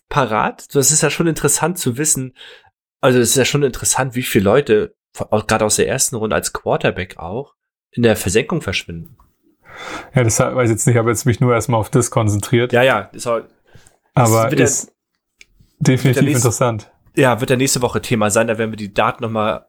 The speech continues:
Speaker 1: die Zahlen noch mal, oder die Namen noch mal rausholen.
Speaker 2: Genau.
Speaker 1: Wie schnell ein, ein Erstrunden-Pick, Zweitrunden-Pick, Fünfrunden-Pick, äh, in der Versenkung verschwinden.
Speaker 2: Ja,
Speaker 1: Stimmt.
Speaker 2: genau. Das ist halt, das passt halt perfekt zu dem Stichpunkt, den du eben halt angesprochen hattest, dass die Erwartungshaltung einfach immens ist, weil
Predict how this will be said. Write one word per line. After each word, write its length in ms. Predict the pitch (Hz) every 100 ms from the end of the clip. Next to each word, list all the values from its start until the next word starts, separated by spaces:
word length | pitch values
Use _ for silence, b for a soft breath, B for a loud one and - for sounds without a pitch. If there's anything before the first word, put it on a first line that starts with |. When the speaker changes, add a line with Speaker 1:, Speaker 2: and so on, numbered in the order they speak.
| _
Speaker 1:
die 120 | 110
Zahlen 280 | - 123 117
noch 100 | 107
mal, 60 | 110
oder 120 | 110
die 80 | 107
Namen 220 | 117 117
noch 80 | 107
mal 80 | 101
rausholen. 640 | 120 127 - 98 117 143 B B B
Speaker 2:
Genau. 400 | 127 113 107 104 _ _ -
Speaker 1:
Wie 140 | 156
schnell 300 | - 127 131
ein, 280 | 120 117 101
ein 160 | 113 113
Erstrunden-Pick, 800 | 127 143 - 143 101 - 127 -
Zweitrunden-Pick, 680 | 120 120 123 95 - 107
Fünfrunden-Pick, 760 | - 127 - 120 101 - 101 _ _ _
äh, 240 | 101 95 95
in 60 |
der 80 | 95
Versenkung 400 | - 98 107 -
verschwinden. 440 | - - - - -
Speaker 2:
Ja, 140 | 127 135
Speaker 1:
Stimmt. 140 | 123
Speaker 2:
genau. 340 | 139 143 101 - -
Das 180 | 151
ist 120 | 143 147
halt, 120 | 131
das 120 | 127
passt 220 | - 147
halt 140 | 139 -
perfekt 320 | 127 139 -
zu 80 | 127
dem 120 | 117
Stichpunkt, 520 | - 123 - 120 110
den 120 | 120 110
du 100 | 120
eben 180 | 120 110
halt 120 | 104
angesprochen 440 | 117 110 - 101
hattest, 300 | 98 104 98
dass 140 | 107 -
die 100 | 117
Erwartungshaltung 800 | 107 107 110 110 101 113 104 107
einfach 320 | 104 104 104
immens 380 | 110 107 120 -
ist, 260 | 110 - 127
weil 240 | 113 98